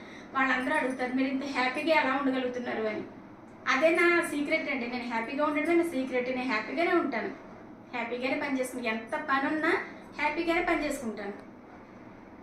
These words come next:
ఓకేనండి, అదే నా సీక్రెట్. అలాగే ముందుకు పోవాలి మనం. ఎవరి, మనం ఎవరిని మోసం చేయకోకుండా ఉన్నంతసేపు మనం హ్యాపీగానే ఉంటాం.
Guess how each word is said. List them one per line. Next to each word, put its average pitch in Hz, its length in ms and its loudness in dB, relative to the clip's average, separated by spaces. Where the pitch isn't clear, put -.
ఓకేనండి, 311 420 0
అదే 262 280 2
నా 320 80 0
సీక్రెట్. 262 520 0
అలాగే 262 320 0
ముందుకు 285 300 0
పోవాలి 262 360 0
మనం. 202 320 -4
ఎవరి, 247 220 -2
మనం 240 180 0
ఎవరిని 240 280 -2
మోసం 262 420 -2
చేయకోకుండా 247 420 -2
ఉన్నంతసేపు 233 680 -6
మనం 254 160 0
హ్యాపీగానే 294 520 -2
ఉంటాం. 202 320 -10